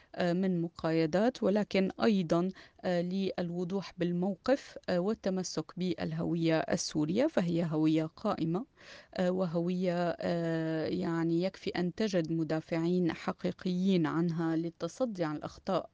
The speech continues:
السياسية التي، آه، يعني كانت متواجدة في المنطقة خلال عقود، آه، للأسف، آه، وأيضًا للتنبيه وللتنويه لكافة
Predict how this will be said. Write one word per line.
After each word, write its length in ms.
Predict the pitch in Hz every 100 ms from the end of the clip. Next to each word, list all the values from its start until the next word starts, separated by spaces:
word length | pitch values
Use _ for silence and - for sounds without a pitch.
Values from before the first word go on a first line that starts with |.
| _
السياسية 760 | 165 - 147 151 151 - 165 160
التي، 640 | - 165 160 - - 160 - - - -
آه، 440 | - 170 160 160 156
يعني 380 | 160 165 160
كانت 500 | 160 190 185 175 -
متواجدة 800 | 160 165 170 165 185 202 165 151
في 360 | 147 - 170 -
المنطقة 640 | 160 165 170 - - 165
خلال 400 | 160 - 185 170
عقود، 400 | 175 190 - 220 - - _ -
آه، 240 | 165 156
للأسف، 640 | 151 160 - 180 185 - - - - - -
آه، 200 | 196 185
وأيضًا 580 | 185 - 302 254 175
للتنبيه 1600 | 175 170 185 - 165 165 160 160 160 - 175 175 165 160 190 156
وللتنويه 760 | 160 160 156 165 170 196 208 156
لكافة 480 | 151 - 170 -